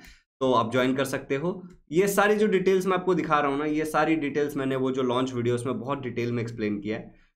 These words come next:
ठीक है। तो आप ये सब जा करके बहुत अच्छे से देख सकते हो, आपको सब कुछ समझ में आ जाएगा, ठीक है। अ, ये फर्स्ट हंड्रेड कूपन कोड है, यहाँ पे आपको दिख रहा होगा, ये फर्स्ट हंड्रेड कूपन कोड यूज़ करके आपको फिफ्टी परसेंट डिस्काउंट मिल जाएगा।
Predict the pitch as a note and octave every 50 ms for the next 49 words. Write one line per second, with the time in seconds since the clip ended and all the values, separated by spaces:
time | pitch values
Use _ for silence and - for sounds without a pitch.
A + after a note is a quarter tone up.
0 | _ _ - C3+ B2+ C3+ B2+ B2 B2+ B2 A#2 A#2+ A#2 A#2+ B2 C3 D3 E3 E3+ E3+
1 | - - F#3 E3+ D#3+ D#3 D#3 D3+ D3+ D3+ C#3+ D3+ C#3 B2+ C3 B2+ C3 C3 - C#3
2 | C3 C#3 A#2+ G#2 A2+ A#2 A#2 - C3 B2 - - A#2+ A2+ A2+ A#2 B2 A#2+ - A2+
3 | - - B2+ - - G2+ G2+ G2+ G2 G2+ G2 F#2 F2 D#2+ E2+ D#2+ D2 - - -
4 | - B2+ B2 - F#3+ - - - - - - _ _ _ A#2+ B2+ C3 C3+ C3+ C#3+
5 | E3 F3 E3+ - D#3 D#3 D#3 D#3 E3 C#3+ C#3 D3 C#3+ - F3 E3 D3 C#3+ C#3 C3+
6 | C#3+ C#3 C3+ D3 C#3+ B2+ A#2+ A2+ A#2+ A#2 A2+ A#2+ B2 A2 G#2+ A2 B2 A#2+ A#2 A#2
7 | B2 B2+ A#2+ B2 B2 A#2+ B2 B2 A#2+ - A#2+ A#2+ A#2 A#2 A2+ A#2 A#2 G#2+ A2+ A2+
8 | A#2 A2+ A#2 A#2+ C3+ - C3 G#2+ A2+ A#2 A2+ A#2 A#2 A2 G#2+ G#2+ A#2 A2+ G#2+ -
9 | - C#3 C3+ - G2 - - A2 G#2+ G2+ - - C3 B2+ - - - - - -
10 | - - D2+ - - -